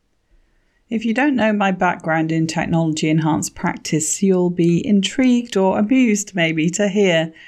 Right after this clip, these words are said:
that my experience with online education actually hails back to the early nineties. Yes, I am that old. <laughs> And I've seen a lot of technology transformation over the decades.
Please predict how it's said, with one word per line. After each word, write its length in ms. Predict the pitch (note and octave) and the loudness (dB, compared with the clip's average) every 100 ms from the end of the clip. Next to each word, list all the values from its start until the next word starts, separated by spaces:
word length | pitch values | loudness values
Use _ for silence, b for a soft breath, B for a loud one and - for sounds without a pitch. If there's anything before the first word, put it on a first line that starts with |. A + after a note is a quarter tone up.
| B | B
that 140 | - E3+ | -8 -2
my 180 | G#3+ A3+ | -2 -2
experience 640 | A3 - C4 C4+ G#3+ G3 | -4 -4 0 2 0 0
with 140 | F#3+ F#3+ | 0 0
online 340 | G3 F#3+ F3 | 2 2 2
education 640 | E3+ F#3+ - G3+ G3 E3+ - | 0 -4 -4 -4 -2 -6 -4
actually 440 | G3 B3+ - B3+ | -4 -4 -2 -2
hails 380 | A3+ F#3+ E3+ F3 | 0 0 0 -2
back 320 | - D3+ - | -4 -4 -6
to 160 | - F#3 | -10 -6
the 220 | F3+ - | -4 -2
early 280 | E3 E3 F3+ | -2 0 0
nineties. 920 | F3+ A#3 A3+ A3+ - C#3 C3+ - - _ _ _ _ | 0 0 0 0 -2 -2 -4 -8 -14 _ _ _ _
Yes, 400 | G3 G3 G3 - - | -4 -4 -4 -12 -12
I 160 | D#3+ D#3+ | -8 -4
am 240 | D#3+ C#3 | -4 -2
that 300 | F3 F#3+ F#3+ | -2 -4 -4
old. 360 | F3 E3 C3+ D3+ D#3+ | -4 -4 -4 -2 -4
<laughs> 40 | - F3+ - B B3 A3+ A3 G#3 B - | -4 -8 -8 B -12 -10 -12 -14 B -2
And 140 | G#3+ | 0
I've 120 | A3+ | 0
seen 560 | - C4+ B3+ B3 - - | 0 2 4 2 0 -4
a 100 | A3 | -2
lot 260 | A3+ A#3+ A#3 | 0 2 0
of 140 | A3 | -2
technology 640 | - G3+ F#3 F3 F3 E3 | -2 -4 -2 -2 -2 -2
transformation 1080 | D#3 F3 D#3+ D#3+ E3+ D#3 D#3 - D#3 D3 - - | -2 -2 -2 -4 -4 -2 -4 -6 -4 -6 -6 -4
over 320 | D#3+ D#3+ D#3 | -2 -2 -2
the 120 | D3+ | -2
decades. 840 | D#3 D#3 - D#3 D3 C#3 - - | -2 -6 -4 -2 -2 -4 -6 -8